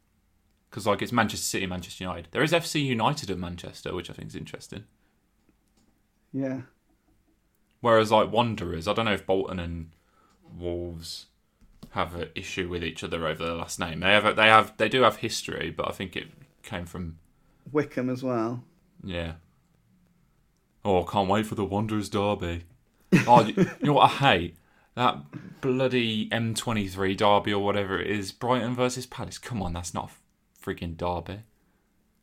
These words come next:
Speaker 2: No.
Speaker 1: I nearly
Speaker 2: What's the,
Speaker 1: swore
Speaker 2: what's,
Speaker 1: then.
Speaker 2: what's the derby locally? Do they call it the number nine bus derby or something?
Speaker 1: Uh, what, the, um, the non-league one?
Speaker 2: Yeah.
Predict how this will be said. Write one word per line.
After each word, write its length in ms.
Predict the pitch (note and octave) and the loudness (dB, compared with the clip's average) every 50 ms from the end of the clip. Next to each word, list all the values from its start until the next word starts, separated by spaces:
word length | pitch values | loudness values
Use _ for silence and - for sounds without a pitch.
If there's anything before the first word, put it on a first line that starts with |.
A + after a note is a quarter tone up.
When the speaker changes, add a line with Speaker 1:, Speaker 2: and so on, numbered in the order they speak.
| _ _ _ _ | _ _ _ _
Speaker 2:
No. 380 | - B2 A#2+ A#2 A2+ A2+ A#2+ B2+ - _ _ - | -4 -4 -4 -4 -4 -6 -8 -10 -14 _ _ -6
Speaker 1:
I 100 | - F#2 | -4 0
nearly 160 | F#2 - - | 0 2 2
Speaker 2:
What's 140 | D#4 - - | 0 0 0
the, 40 | - | 0
Speaker 1:
swore 140 | - E2+ - - | 2 4 6 6
Speaker 2:
what's, 180 | - - - D#2 | 6 4 2 -2
Speaker 1:
then. 100 | - - _ _ _ _ | -8 -14 _ _ _ _
Speaker 2:
what's 220 | - D#4 E4 - | -2 0 0 0
the 80 | - D#4+ | 0 0
derby 360 | - F4+ E4+ E4 D4 D#4 D#4+ | 2 4 4 4 4 4 4
locally? 400 | C#4 A3+ A3+ G3+ G3 - - G3 | 4 6 6 4 4 2 0 0
Do 80 | G3 G3 | 0 0
they 120 | F#3 F3+ | 0 0
call 180 | F#3 - A#3 F3+ | 2 2 0 0
it 60 | F3+ | 2
the 80 | F3+ F#3+ | 2 4
number 280 | F#3+ G3 G3 F#3+ G3 | 4 4 4 4 4
nine 360 | G3 G3+ A#3 C4 G3+ G3+ - | 4 4 4 4 4 2 2
bus 280 | - D4+ D#4 - - - | 2 0 0 0 -2 -2
derby 380 | - C3+ B2 B2 - F3+ - A2+ | 2 2 4 4 2 0 0 0
or 100 | A#2+ B2 | 0 -2
something? 520 | - - - - - A2 - B2 B2 - - _ _ _ _ _ _ _ _ _ _ - | -2 -8 -10 -10 -8 -6 -6 -6 -6 -8 -12 _ _ _ _ _ _ _ _ _ _ 6
Speaker 1:
Uh, 460 | B2 C3 C3 C3 B2+ B2 A#2 A2+ A2+ | 8 10 12 12 12 12 12 12 10
what, 340 | A2 A#2 A#2+ A2+ D#2+ - A#2+ | 8 6 6 6 6 4 0
the, 180 | B2 A#2+ A#2 | 0 2 4
um, 320 | A#2 A2+ A2+ A2+ A#2 A2+ G#2+ | 4 4 4 2 0 -4 -4
the 80 | A#2+ | -4
non-league 500 | A#2 A#2+ A#2 A#2 A#2 A#2+ B2+ C3 B2 - | -4 -2 -4 -4 -2 -2 -2 -2 -2 -4
one? 280 | F2+ D#2+ D#2 E2 F2 F2 - _ _ _ _ _ _ _ | -6 -8 -8 -8 -12 -14 -18 _ _ _ _ _ _ _
Speaker 2:
Yeah. 460 | E3+ E3 E3+ E3+ E3+ D#3 D3 C#3+ C3 | 4 6 8 8 8 6 4 2 0